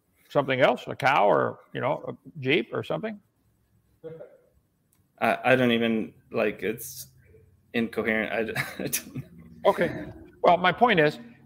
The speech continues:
Speaker 1: we don't observe any plant or animal or amoeba produce other than its kind.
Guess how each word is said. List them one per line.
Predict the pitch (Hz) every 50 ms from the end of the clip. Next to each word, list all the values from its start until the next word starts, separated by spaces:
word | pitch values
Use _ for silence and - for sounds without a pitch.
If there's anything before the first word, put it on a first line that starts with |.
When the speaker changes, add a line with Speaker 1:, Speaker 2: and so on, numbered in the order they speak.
| - -
Speaker 1:
we | 190 165 151
don't | 147 175 208 226 - -
observe | 226 214 175 139 143 160 143 143 147 143 147 - -
any | 180 175 185 196 196 190 170 135 110 - _ _ _ _ _ _ _
plant | - 147 147 135 147 165 - - -
or | 185 220 - -
animal | 175 147 131 123 113 113 117 131 156 - - _ _ - -
or | - 135 180
amoeba | 220 208 185 156 139 139 139 156 160 - _ - - - - - - - _ _ _ _ _ _ - - _ _ _ _ _ _ _ - - -
produce | 170 175 160 170 165 - - - - -
other | 165 185 180 190
than | 160 160 156 156 156 151 156 - - _ _ _ _ _ _ _ _ _ -
its | 160 139 -
kind. | - 139 131 98 92 -